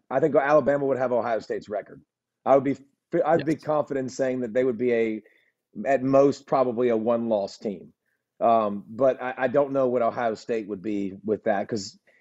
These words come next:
Speaker 1: 'cause, you know, you're breaking in a new defense. I think Ohio State's secondary is extremely questionable. They're gonna
Speaker 2: Hmm.
Speaker 1: have,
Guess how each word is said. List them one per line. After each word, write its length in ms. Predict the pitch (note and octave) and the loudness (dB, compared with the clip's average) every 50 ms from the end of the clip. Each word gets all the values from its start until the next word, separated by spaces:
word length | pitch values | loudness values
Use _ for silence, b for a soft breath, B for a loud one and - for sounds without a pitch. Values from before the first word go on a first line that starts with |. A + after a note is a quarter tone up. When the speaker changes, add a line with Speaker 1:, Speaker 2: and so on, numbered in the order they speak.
| _ _ - | _ _ 2
Speaker 1:
'cause, 160 | - C#3 A#2 | 4 4 4
you 160 | D3+ D#3 E3+ | 4 4 6
know, 100 | D#3 C#3+ | 6 8
you're 160 | C3 B2+ E3 | 8 8 6
breaking 380 | D3 A#2 D#3 E3 D3+ - D#3+ D#3 | 6 6 4 4 6 4 2 2
in 80 | D3+ C#3+ | 2 2
a 80 | C#3+ | 2
new 160 | C#3 C3+ C#3 | 2 2 0
defense. 600 | B2+ A2+ B2 D3 D3+ C#3 - - D3 C#3+ C#3 A#2+ - | 0 2 2 2 2 2 2 0 0 0 0 -2 -2
I 120 | - D#3+ F3 | -2 0 2
think 180 | G3 E3+ C#3+ | 2 4 4
Ohio 240 | D3+ C#3 C#3 C#3 C3 | 4 4 4 2 2
State's 300 | B2 - C3 A#2+ G2 - - | 0 -2 -4 -6 -6 -6 -6
secondary 600 | - C#3 C3 - C3+ A#2 A2 A#2 A2+ A2 G#2+ G#2+ | -4 -4 -4 -4 -6 -6 -4 -4 -4 -4 -4 -6
is 120 | G2+ - | -8 -12
extremely 560 | A#2 A#2 - - - C#3+ C#3 C3+ B2+ B2 A#2 | -16 -18 -18 -8 -4 -4 -2 -2 -2 -2 -4
questionable. 720 | G#2+ - - A#2+ A2 G2+ - - A2+ G2+ G#2 G#2+ G2+ G#2 G#2 | -4 -2 -2 0 0 -2 -4 -6 -4 -4 -2 -2 -2 -4 -4
They're 100 | A#2 A#2+ | -4 -4
gonna 140 | A2+ A#2+ A#2 | -2 -2 -2
Speaker 2:
Hmm. 60 | A#2+ | 0
Speaker 1:
have, 220 | A#2+ A2+ A2 G2 | 0 0 0 -2